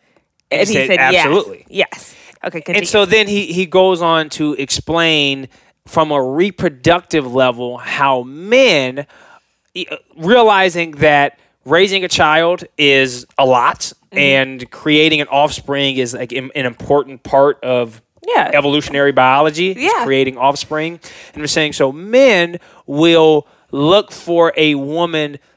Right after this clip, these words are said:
Speaker 1: who is beautiful because it, it, it attracts,
Speaker 2: They're
Speaker 1: how did
Speaker 2: not
Speaker 1: he
Speaker 2: looking for a woman who's
Speaker 1: Correct.
Speaker 2: beautiful. They're triggered by a woman who is beautiful. And that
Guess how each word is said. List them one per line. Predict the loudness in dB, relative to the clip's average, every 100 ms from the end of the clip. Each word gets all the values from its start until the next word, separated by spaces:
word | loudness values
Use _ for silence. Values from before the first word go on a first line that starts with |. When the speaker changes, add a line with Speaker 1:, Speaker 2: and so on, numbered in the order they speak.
| -12
Speaker 1:
who | -2 0 0 -4 -8
is | -4 0 2 0 -6 -16 _ -20 -20 _ _
beautiful | 2 4 6 4 0 -2
because | -2 0 0 2
it, | 2
it, | 0 _ -2
it | 0
attracts, | 0 -4 -2 2 4 2 -2 0
Speaker 2:
They're | 4
Speaker 1:
how | 4
did | 4
Speaker 2:
not | 2
Speaker 1:
he | 2
Speaker 2:
looking | 0 0 -6 -4
for | 0
a | 2
woman | 0 -4 -6
who's | 0
Speaker 1:
Correct. | 2 2 2
Speaker 2:
beautiful. | -2
They're | 0 -2
triggered | -2 -2 0 2 0
by | 2 2
a | 2
woman | 0 -4
who | -4 -6
is | -6
beautiful. | -8 -6 -2 -2
And | -2 0
that | 2 2 -2